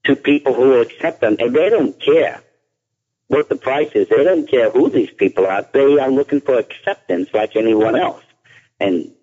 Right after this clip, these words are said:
at that point, they don't care what the price is, just so long as they're accepted. And so you see these people banding together in these underground societies that are creating some of the most heinous illegal acts you can come up with,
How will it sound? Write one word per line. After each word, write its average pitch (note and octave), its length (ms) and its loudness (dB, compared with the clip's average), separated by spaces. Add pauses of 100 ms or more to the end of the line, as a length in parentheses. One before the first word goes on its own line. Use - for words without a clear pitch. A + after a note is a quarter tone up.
(140)
at A2 200 -6
that C3+ 220 -4
point, E3 240 -2
they A#2+ 60 2
don't B2+ 180 -2
care A#2+ 180 0
what G2 140 -4
the - 60 -4
price C#3+ 380 -4
is, - 200 -4
just C3+ 200 -2
so B2 60 0
long A2+ 240 0
as F#2+ 80 -2
they're G2 180 0
accepted. - 640 -8 (540)
And G2+ 160 -2
so B2+ 120 2
you A#2+ 180 2 (120)
see D#3+ 160 4
these A#2+ 260 0 (120)
people F2 580 0 (320)
banding D3+ 500 2
together C3 520 0
in A2 240 -2
these A2 360 2
underground C#3 580 0
societies A2 580 -4
that A2+ 200 -2
are A#2 140 -4
creating A2+ 760 2 (280)
some A#2+ 140 -2
of A#2 60 0
the A2 120 2
most A2 300 0
heinous B2+ 500 2 (160)
illegal G#2 460 2
acts C3 320 -8
you - 60 -4
can F#2 140 -2
come G#2 200 -2
up C#3 200 -6
with, - 200 -4